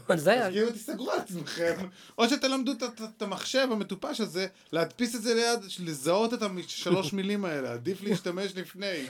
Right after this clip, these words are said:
Speaker 1: נכון.
Speaker 2: ושידפיס את זה ליד.
Speaker 1: נכון.
Speaker 2: יש רובוטים, הגענו למאדים,
Speaker 1: כאילו,
Speaker 2: מה עובר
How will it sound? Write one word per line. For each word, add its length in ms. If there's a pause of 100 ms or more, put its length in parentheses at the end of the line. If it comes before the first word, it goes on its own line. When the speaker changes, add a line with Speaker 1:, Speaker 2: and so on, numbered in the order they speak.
(220)
Speaker 1:
נכון. 340
Speaker 2:
ושידפיס 400
את 80
זה 100
ליד. 380 (380)
Speaker 1:
נכון. 420
Speaker 2:
יש 140
רובוטים, 500
הגענו 320
למאדים, 440
Speaker 1:
כאילו, 160
Speaker 2:
מה 40
עובר 120